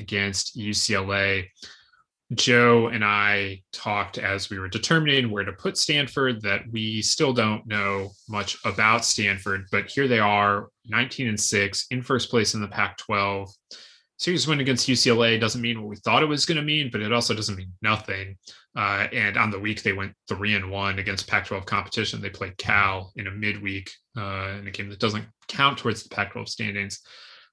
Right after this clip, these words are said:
They also own a series win against Irvine, which is at worst the second best team in the Big West, it, it seems like at this point you can say. Um, otherwise, the resume is a little iffy, and I've mentioned many times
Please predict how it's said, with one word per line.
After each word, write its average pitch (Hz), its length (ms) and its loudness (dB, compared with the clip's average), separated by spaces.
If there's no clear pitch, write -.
They - 160 -6
also 147 380 6
own 139 180 2
a 123 60 0
series 123 400 0
win 117 160 -2
against 101 420 -6
Irvine, 151 640 2
which - 420 -4
is 101 680 -2
at 110 260 0
worst 113 320 0
the 95 80 -6
second 113 360 0
best 196 260 2
team 190 420 -4
in 175 100 0
the 180 60 2
Big 180 220 0
West, 190 260 2
it, 165 220 -2
it 156 100 -2
seems 175 300 -2
like 170 200 0
at 160 120 -4
this 160 160 -4
point 165 200 -4
you 170 60 -6
can 160 160 -6
say. 160 340 0
Um, 120 560 6
otherwise, 220 400 6
the 160 80 0
resume 170 280 0
is 139 120 -2
a 117 100 -2
little 202 1000 0
iffy, 110 560 -2
and 113 400 4
I've 117 300 2
mentioned 113 320 -2
many 196 200 2
times 139 680 2